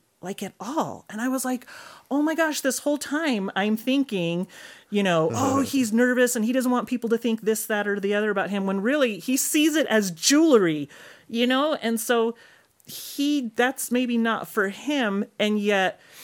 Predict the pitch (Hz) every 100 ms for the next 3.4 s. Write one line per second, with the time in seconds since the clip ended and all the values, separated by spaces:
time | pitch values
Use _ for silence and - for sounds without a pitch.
0 | - - 247 233 226 226 - 196 208 214
1 | 196 185 185 208 185 190 190 185 170 _
2 | - 202 139 190 190 190 175 - 196 190
3 | 185 - 165 165